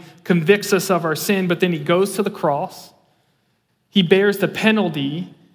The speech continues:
that's due for our sin. He absorbs within himself all of the wrath and animosity of God that's stored up for us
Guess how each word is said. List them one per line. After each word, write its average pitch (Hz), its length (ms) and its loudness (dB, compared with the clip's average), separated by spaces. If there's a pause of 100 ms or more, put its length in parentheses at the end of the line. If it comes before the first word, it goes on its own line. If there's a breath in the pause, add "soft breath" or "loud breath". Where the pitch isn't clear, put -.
(120)
that's 175 200 0
due 190 360 -2
for 160 240 -4
our 143 160 -6
sin. 147 560 -6 (1000 soft breath)
He 226 140 4
absorbs 214 480 2
within 208 240 0
himself 185 540 -2
all 208 260 2
of 180 100 -4
the 160 100 -2
wrath 170 440 -2
and 170 120 -2
animosity 165 760 -2
of 143 120 -6
God 175 320 -2
that's 147 180 -6
stored 151 280 -6
up 175 160 -4
for 180 200 -8
us 185 300 -10